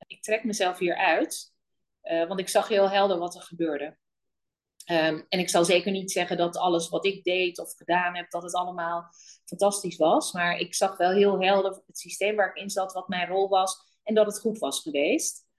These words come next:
Dus ik, dat van, "Ja, dat systeem, dat klopt eigenlijk helemaal niet." Dat had ik al. Maar toen het met covid nog groter werd, dacht ik, "Oh,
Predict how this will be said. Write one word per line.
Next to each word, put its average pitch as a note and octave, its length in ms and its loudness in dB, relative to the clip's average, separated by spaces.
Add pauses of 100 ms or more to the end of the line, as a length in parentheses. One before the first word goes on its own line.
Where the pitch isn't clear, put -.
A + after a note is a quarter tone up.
(260)
Dus G3+ 260 0
ik, A3+ 220 -2 (480)
dat F#3+ 360 0
van, G3 380 -2 (280)
"Ja, F#3 200 0
dat E3+ 180 0
systeem, A#3 500 0
dat F#3 220 -4
klopt C4+ 300 -2
eigenlijk B3 380 -2
helemaal A#3 240 -2
niet." B3 300 0
Dat G3 180 -2
had - 200 -2
ik A#3 140 -2
al. D#4+ 420 2 (520)
Maar G3 280 0
toen A3+ 160 0
het A3 200 2
met G3+ 260 -2
covid A#3 380 4
nog A3 220 -2
groter A#3+ 480 0
werd, E4 540 -4
dacht F#3+ 300 -8
ik, E3+ 260 -12
"Oh, - 420 -16